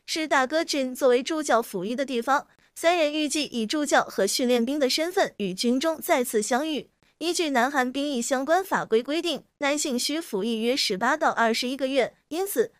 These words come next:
B T S全员皆在二零二三年十二月前完成入伍。那么全员完整体跟粉丝见面的时间，就有希望落在二零二五年夏天前。虽然暂时离别会感伤，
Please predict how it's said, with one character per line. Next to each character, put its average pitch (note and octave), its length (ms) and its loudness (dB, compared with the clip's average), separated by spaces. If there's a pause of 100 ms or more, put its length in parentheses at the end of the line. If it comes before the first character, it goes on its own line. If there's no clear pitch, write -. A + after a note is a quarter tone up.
B B3 160 -4
T B3+ 160 -2
S A#3 220 2
全 G3+ 260 -2
员 G#3+ 180 0
皆 C4 160 0
在 B3+ 140 0
二 A3+ 220 -2
零 G#3 120 -4
二 A3+ 220 0
三 C#4 220 -4
年 B3+ 180 -4
十 - 160 -4
二 G#3+ 160 2
月 A#3 180 0
前 G#3+ 300 -2
完 G3 180 0
成 A#3 220 -4
入 C#4 180 -2
伍。 G3 260 -6
那 D4 120 0
么 B3+ 140 0
全 G3+ 260 -2
员 A3 160 0
完 G3+ 220 -2
整 B3 180 -4
体 - 260 -8
跟 A3 180 0
粉 G3+ 280 -4
丝 B3 180 -6
见 B3 220 -2
面 A3+ 140 -2
的 G#3 80 -2
时 G#3 180 -4
间， B3 240 -2 (300)
就 E4+ 160 0
有 B3+ 180 4
希 D#4 180 -2
望 C#4+ 220 2
落 C4+ 140 4
在 B3 140 0
二 B3 200 2
零 A3+ 160 0
二 C#4+ 180 2
五 A#3 140 -2
年 G#3 180 -2
夏 B3 240 -2
天 C#4+ 200 -6
前。 B3 300 -2 (260)
虽 - 120 -2
然 E4+ 200 4
暂 C#4 240 2
时 A#3+ 160 2
离 A3 160 0
别 A3 180 2
会 B3+ 180 0
感 A3 200 0
伤， C4+ 260 0